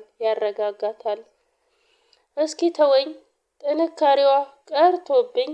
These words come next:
ልጅነቱን ባላጣኋት» ብላ ትለዋለች። መስፍኔ «እ፣ አሁን እኮ ሁሉም ነገር አልፏል፣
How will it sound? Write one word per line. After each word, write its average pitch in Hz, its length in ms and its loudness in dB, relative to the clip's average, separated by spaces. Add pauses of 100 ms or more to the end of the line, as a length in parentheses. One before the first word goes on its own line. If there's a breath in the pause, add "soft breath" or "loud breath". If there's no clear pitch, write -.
(160)
ልጅነቱን 294 720 -4 (300)
ባላጣኋት» 220 840 -2 (180)
ብላ 247 200 -2 (280)
ትለዋለች። 202 600 -8 (1300)
መስፍኔ 320 540 -2 (380)
«እ፣ 262 120 -2 (220)
አሁን 320 280 2
እኮ 370 180 -2 (160)
ሁሉም 349 400 2
ነገር 262 360 2 (300)
አልፏል፣ 254 560 0